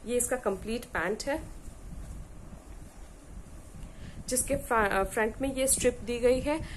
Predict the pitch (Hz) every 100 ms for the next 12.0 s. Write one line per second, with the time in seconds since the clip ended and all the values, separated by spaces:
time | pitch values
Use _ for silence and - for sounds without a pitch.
0 | - - 208 202 - - 262 269 311 -
1 | 214 214 190 - 233 226 240 208 247 226
2 | 202 180 196 220 220 226 226 214 214 240
3 | - - - - 208 208 214 233 226 214
4 | 233 226 190 185 202 202 254 214 220 208
5 | 185 - - - - 180 196 - - 226
6 | 226 254 - - - - - - 208 226
7 | 220 254 247 - 240 - - - 311 269
8 | 254 269 302 302 - 311 240 254 208 220
9 | 214 262 - 233 247 - 294 269 247 254
10 | 254 277 277 226 233 233 277 - 269 269
11 | 220 - 247 240 247 240 226 196 185